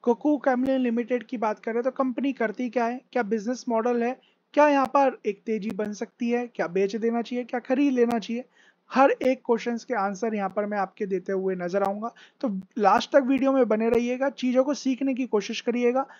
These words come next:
बाइंग सेलिंग की कोई रिकमेंडेशन नहीं है, अपने फाइनेंशियल एडवाइजर खुद की स्टडी करना है, चीज़ों को सीखना है। सीखने के तरीके बहुत सारे हैं। सबसे पहले वीडियोज़ को देखना है, वीडियोज़ में बहुत सारी चीज़ें सिखाई जाती है, but still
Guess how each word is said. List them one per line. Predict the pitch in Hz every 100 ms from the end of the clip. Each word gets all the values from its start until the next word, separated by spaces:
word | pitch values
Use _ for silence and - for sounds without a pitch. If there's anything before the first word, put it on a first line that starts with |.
| _ -
बाइंग | 180 240 294
सेलिंग | 294 277 262
की |
कोई | 233 226 226
रिकमेंडेशन | 220 214 214 208 202 233
नहीं | 247
है, | 262
अपने | 247 233
फाइनेंशियल | 226 214 208 220
एडवाइजर | 214 202 196 196
खुद | 190
की | - 185
स्टडी | - 196 220
करना | 226 233
है, | - - - -
चीज़ों | 311 320 311
को | 302
सीखना | 262 247 269
है। | 294
सीखने | - 269 247 254
के | 254
तरीके | 247 226 202 214
बहुत | 190 196
सारे | 247 226 240
हैं। | 240 - _ -
सबसे | 226 269
पहले | 240 226
वीडियोज़ | 208 226 233 254
को | -
देखना | 247 240 226 240
है, | 220
वीडियोज़ | 220 226 233 226
में | 214
बहुत | 196
सारी | 190 208
चीज़ें | 202 214 196
सिखाई | 190 202 214
जाती | 226 226 247
है, | 247 - - -
but | 254
still | - 359 247